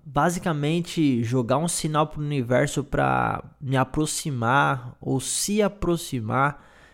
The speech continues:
de pessoas que pensam parecido comigo.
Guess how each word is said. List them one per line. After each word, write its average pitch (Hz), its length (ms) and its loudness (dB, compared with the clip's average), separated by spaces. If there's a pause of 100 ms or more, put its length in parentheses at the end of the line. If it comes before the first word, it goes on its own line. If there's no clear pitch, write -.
(140)
de 107 140 -8
pessoas 127 680 0
que 143 840 0 (260)
pensam 160 500 0
parecido 120 540 -2
comigo. 113 540 -6